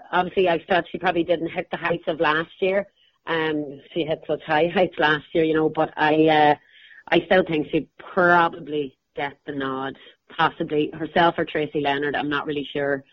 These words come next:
who'd get it. I'd probably tip towards Noelle, but, um, I wouldn't be surprised if Tracy got it.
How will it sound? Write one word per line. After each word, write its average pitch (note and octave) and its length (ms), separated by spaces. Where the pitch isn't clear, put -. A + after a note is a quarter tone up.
who'd D3+ 180
get D#3 220
it. F3+ 100
I'd C3+ 300
probably D#3 380
tip D3 220
towards D3 360
Noelle, C#3 360
but, C#3 300
um, C3+ 300
I - 40
wouldn't D#3 300
be D3+ 120
surprised C#3 400
if C3 80
Tracy D3 380
got B2 260
it. - 60